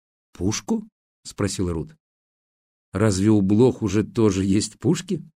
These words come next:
"Даже тяжелая полевая артиллерия". Укротитель разрешил Александру второму всласть укусить себя в предплечье. То была награда за хорошую работу.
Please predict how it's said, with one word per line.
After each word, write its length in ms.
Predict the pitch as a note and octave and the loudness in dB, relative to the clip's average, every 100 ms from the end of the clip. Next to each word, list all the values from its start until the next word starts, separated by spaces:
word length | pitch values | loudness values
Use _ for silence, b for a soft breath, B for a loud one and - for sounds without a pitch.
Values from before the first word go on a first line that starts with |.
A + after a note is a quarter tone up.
| _ _ _ _ _ _ | _ _ _ _ _ _
"Даже 420 | D2 F2+ F#2+ F#2+ | -6 -2 0 0
тяжелая 800 | G2 F#2+ D#2+ D#2+ G2 A2 A2+ A#2 | 0 -2 -2 -2 0 2 2 0
полевая 680 | G2 A2 G#2+ F#2+ F#2+ G2 G#2+ | 0 0 2 2 0 0 0
артиллерия". 840 | G#2+ A2+ D3 F#3+ C#4 - - - _ _ _ _ _ _ _ _ | -2 -2 -2 0 -2 -2 -6 -10 _ _ _ _ _ _ _ _
Укротитель 800 | - F2 F2 - F2+ - - - _ _ _ | -8 -4 -4 -2 -2 -2 -4 -6 _ _ _
разрешил 480 | A#2+ A#2+ B2+ B2 E3 | -2 2 2 0 0
Александру 440 | B2 G#2+ C3 A2+ G#2+ | 0 0 0 0 -2
второму 520 | - G#2 D#3 F#3 F#3 _ _ _ | -2 0 2 0 -4 _ _ _
всласть 480 | - B2 D3+ E3 D#3 | -4 0 2 2 -2
укусить 440 | - G2 - A#2 | -2 -2 -2 -4
себя 260 | - G2 G2+ | -4 0 -2
в 80 | - | -2
предплечье. 760 | G2 F#2+ D#2+ A#1 - - - _ _ _ _ _ _ _ | -4 -4 -10 -12 -12 -14 -16 _ _ _ _ _ _ _
То 220 | B2 B2 A2 | 2 4 6
была 300 | A2 A2+ G#2+ | 4 4 4
награда 460 | G#2+ G2 C#3+ C3+ | 2 2 2 2
за 120 | G2+ | 0
хорошую 480 | G2 G2 G2 G2 G2+ | 0 0 0 0 0
работу. 540 | F#2 D#2+ C#2 B1 B1 | 0 -2 -6 -12 -18